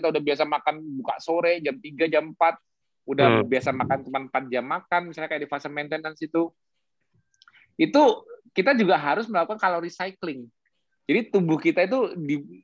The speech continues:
Speaker 1: di-, di-, diberi kayak seakan-akan, "Oh, makanan banyak lagi nih." Jam dua belas kita udah makan lagi, makan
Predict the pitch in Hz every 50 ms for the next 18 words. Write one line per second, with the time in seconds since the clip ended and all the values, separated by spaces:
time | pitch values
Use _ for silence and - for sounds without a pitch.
0 | _ _ 165 143 131 120 139 135 139 139 135 147 139 127 139 120 113 127 143 202
1 | 202 - 180 165 156 - - - - 147 139 143 147 160 190 202 196 214 240 220
2 | 208 190 - - 175 208 240 226 185 147 139 147 170 165 - 175 175 180 226 220
3 | 214 175 147 _ _ _ _ _ _ _ _ _ _ - 117 143 143 135 143 139
4 | 143 190 190 196 208 170 151 139 135 - 131 131 131 127 135 139 151 160 160 147
5 | - _ 113 104 - 120